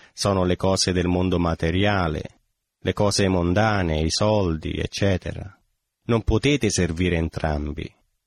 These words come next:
Ora Giovanni ci definisce cosa intende per mondo, perché tutto ciò che è nel mondo,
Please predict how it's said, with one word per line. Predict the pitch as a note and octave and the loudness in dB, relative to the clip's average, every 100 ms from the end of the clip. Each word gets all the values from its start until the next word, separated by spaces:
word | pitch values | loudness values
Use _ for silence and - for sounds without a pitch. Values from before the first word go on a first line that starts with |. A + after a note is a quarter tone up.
| _ | _
Ora | C3 B2+ | 0 2
Giovanni | A2 A2+ C3+ B2+ | 2 2 2 2
ci | G#2 G#2+ | 0 0
definisce | G2+ - G#2+ B2 - G#2 | 0 2 2 2 0 0
cosa | G2+ G2 F#2+ | 0 0 0
intende | F#2 G2 G2 F#2+ F#2 | 0 0 2 0 0
per | F2 E2+ | 0 0
mondo, | F#2+ G#2 E2 D#2+ - - - _ _ _ _ | 0 0 -2 -4 -8 -10 -14 _ _ _ _
perché | - A2+ C3 B2+ | -4 -2 -2 0
tutto | D#3+ E3+ D3 C3+ | -2 0 -2 0
ciò | D3 D3 | 2 0
che | - C3+ | 2 2
è | |
nel | B2+ A#2+ A2+ | 2 2 4
mondo, | A#2 D3 C#3 A2+ F#2+ F2 E2 | 4 4 2 2 2 2 0